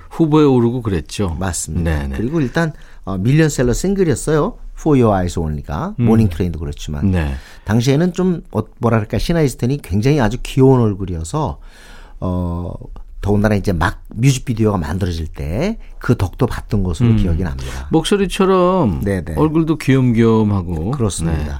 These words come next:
Speaker 1: 그런 가수죠. 영국의 스코틀랜드에서 출생을 해서 미국 시민권을
Speaker 2: 네.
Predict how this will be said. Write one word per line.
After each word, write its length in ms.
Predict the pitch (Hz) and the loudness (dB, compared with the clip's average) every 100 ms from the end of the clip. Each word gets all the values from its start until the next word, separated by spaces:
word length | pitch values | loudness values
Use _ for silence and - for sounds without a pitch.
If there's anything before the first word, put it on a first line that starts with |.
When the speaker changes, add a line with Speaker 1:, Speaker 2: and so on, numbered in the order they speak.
| - | -8
Speaker 1:
그런 260 | 92 82 | -6 -4
가수죠. 440 | 80 73 67 - 73 - - - - | -4 -6 -8 -6 -6 -8 -10 -12 -2
영국의 560 | 127 151 185 185 180 180 | 2 4 4 4 6 4
스코틀랜드에서 1200 | - - 202 180 175 170 160 147 143 139 131 139 | 2 2 2 4 4 6 4 4 4 6 4 0
출생을 540 | 147 - 143 147 131 117 | -2 -2 0 0 2 2
해서 340 | 101 92 107 | 0 2 0
미국 480 | 98 151 160 170 147 | 2 2 4 2 0
시민권을 800 | - 180 170 151 - 131 151 240 - - - | 0 2 2 2 0 0 2 -2 -4 -14 -8
Speaker 2:
네. 360 | 98 92 127 | -4 -2 -2